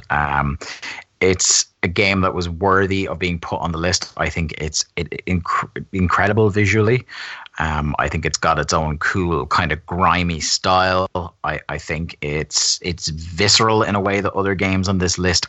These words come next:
aren't. But if we're going to look at, uh, the way we came down last year, deciding on Overwatch and Hyper Light Drifter was, is it the most, uh,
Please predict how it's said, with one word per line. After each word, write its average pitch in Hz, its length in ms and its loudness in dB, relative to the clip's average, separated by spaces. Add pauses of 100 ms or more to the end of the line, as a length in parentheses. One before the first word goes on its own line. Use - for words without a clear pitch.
aren't. 101 400 4 (880)
But 85 340 2 (140)
if 107 180 -2
we're 104 100 -2
going 104 340 2
to 95 100 0
look 95 460 0
at, 87 360 2
uh, - 280 -16
the 92 160 -6
way 110 160 2
we 117 80 2
came 107 240 0
down 92 220 2
last 85 340 0
year, 82 400 -4
deciding 90 340 -2
on 87 60 -2
Overwatch 85 420 0
and 80 80 -6
Hyper 85 320 0
Light 80 220 -2
Drifter 80 340 -2
was, 78 380 0 (720)
is 110 220 4
it 117 240 0
the 107 80 0
most, 98 540 0 (140)
uh, 80 540 0